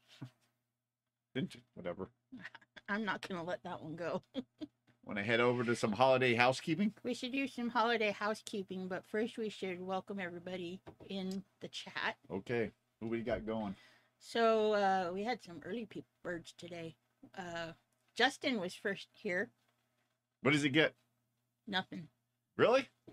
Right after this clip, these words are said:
Speaker 2: Uh, what's you want? What, what we got? Are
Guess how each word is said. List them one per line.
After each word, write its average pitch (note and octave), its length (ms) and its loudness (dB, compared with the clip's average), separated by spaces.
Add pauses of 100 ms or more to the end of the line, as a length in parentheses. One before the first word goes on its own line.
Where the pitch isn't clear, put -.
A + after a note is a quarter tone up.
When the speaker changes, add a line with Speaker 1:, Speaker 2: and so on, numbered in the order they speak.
(400)
Speaker 2:
Uh, F3+ 200 -2
what's F#3+ 320 -6
you G#3+ 80 -8
want? D3+ 200 -6 (400)
What, A3+ 140 -8 (960)
what G3+ 120 -2
we G3 100 -4
got? G3 260 -2 (320)
Are - 80 -18